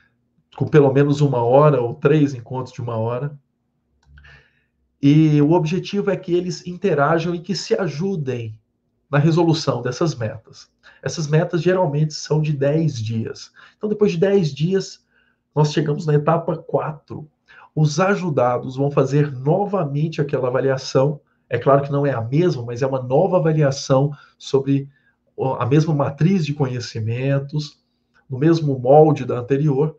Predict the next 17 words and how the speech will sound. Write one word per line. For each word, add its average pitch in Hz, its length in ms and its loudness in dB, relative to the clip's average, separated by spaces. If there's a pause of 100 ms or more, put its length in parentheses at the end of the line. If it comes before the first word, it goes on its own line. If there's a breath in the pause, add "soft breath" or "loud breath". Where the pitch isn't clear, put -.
(100)
mas 135 200 -6
uma 190 140 -6
nova 123 280 -2
avaliação. 151 640 -2 (1200 loud breath)
E 165 100 6
aí, 202 340 2
só 127 240 2
os 185 100 4
ajudados, 139 460 2
só - 80 -2
aqueles 156 280 0
que - 220 -20
tiveram 156 380 2
baixo 139 420 0
rendimento 139 460 -2
na 123 60 -8
avaliação. 127 640 -4